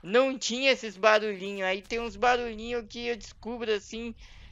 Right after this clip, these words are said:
que eu nunca tinha visto. Eu falo, caraca, mas é um bagulho que já tá no jogo faz um tempinho já. Bora lá, galera. Bora assar esses peixes agora.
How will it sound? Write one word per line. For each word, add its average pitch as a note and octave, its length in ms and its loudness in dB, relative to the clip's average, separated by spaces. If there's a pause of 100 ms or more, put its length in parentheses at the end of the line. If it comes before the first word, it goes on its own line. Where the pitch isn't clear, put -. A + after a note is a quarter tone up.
(100)
que - 80 0
eu G#3 80 8
nunca A#3 340 2
tinha A3+ 360 0
visto. A3 400 -6
Eu A#3 220 4
falo, A3+ 240 0
caraca, F3+ 880 0
mas F3+ 120 -2
é G3 40 2
um G3+ 40 -6
bagulho G#3+ 400 0
que A3 140 -10
já A3 160 2
tá A3+ 220 0
no A#3+ 120 -8
jogo A3 260 -2
faz A#3 240 -2
um B3 120 -8
tempinho G3+ 680 -4
já. D3 280 -4 (760)
Bora A3+ 340 6
lá, G3+ 200 8
galera. F3+ 420 4
Bora F#3 320 0
assar G3+ 260 -4
esses G3+ 300 -10
peixes F3 400 -2
agora. C#3+ 540 -6